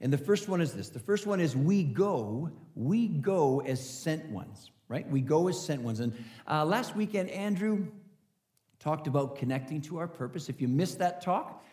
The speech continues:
or any of the talks, uh, that we've done, please go to V C D C dot org, check 'em out. Uh, last week was wonderful. So Andrew's talking about connecting to our purpose, and he talked about how each one of us has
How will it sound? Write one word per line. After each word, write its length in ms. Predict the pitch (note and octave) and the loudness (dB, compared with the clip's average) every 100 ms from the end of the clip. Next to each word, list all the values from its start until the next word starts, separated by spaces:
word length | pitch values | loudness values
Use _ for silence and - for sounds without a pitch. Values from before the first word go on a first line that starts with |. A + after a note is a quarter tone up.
| - | -8
or 120 | - | 0
any 240 | D3 C4+ E4+ | 2 4 2
of 60 | |
the 80 | D#3+ | 2
talks, 480 | C#3+ C#3+ C3 B2+ - - - | 2 2 2 0 -8 -16 -10
uh, 160 | - C3 | 0 2
that 120 | C#3 | 4
we've 220 | C3+ B2+ | 4 4
done, 220 | A#2 D3+ D3 | 4 2 2
please 360 | - F#3+ F#3 | 2 4 2
go 200 | C#3 F3 | 2 4
to 80 | D#3 | 6
V 240 | C3+ E3+ | 6 4
C 200 | F#3 F#3 | 2 2
D 200 | E3 E3 | 2 4
C 200 | F3 G3 | 2 2
dot 320 | D#3+ D3+ D3+ D3+ | 2 2 2 2
org, 360 | D3+ D#3 D3+ - | 4 4 0 -8
check 240 | - E3+ E3+ | 0 0 2
'em 140 | D#3 | 4
out. 260 | D#3 E3 - - | 4 2 -2 0
Uh, 100 | C3 | 4
last 320 | C3+ D#3 E3 | 6 6 4
week 200 | F3 F3 | 2 2
was 160 | F3 C#3 | 4 4
wonderful. 460 | C#3 E3 F3 - F3 | 6 6 6 4 0
So 120 | G3 | 4
Andrew's 300 | F#3+ G3+ G3 | 4 4 4
talking 220 | G#3 G#3 | 4 4
about 180 | G3+ G3+ | 2 2
connecting 320 | G3+ G3+ G#3 | 0 0 -2
to 140 | C#3+ G3 | 0 2
our 100 | E3+ | 2
purpose, 380 | F#3+ G3 G#3+ | 0 -4 -2
and 60 | G3 | -2
he 60 | F#3 | -2
talked 320 | - B3+ A3+ | -2 -4 -4
about 360 | F#3+ F#3 F#3 - - - _ | -2 0 0 -6 -16 -20 _
how 260 | E3+ E3+ - | 0 0 2
each 300 | B3 C4 - | 0 0 -2
one 400 | F#3 G3+ F#3+ D3+ | 0 2 4 4
of 160 | C3+ A#2+ | 4 2
us 320 | A2 D#3+ - | 0 -2 -2
has 400 | D3+ D3 C#3+ | 0 2 0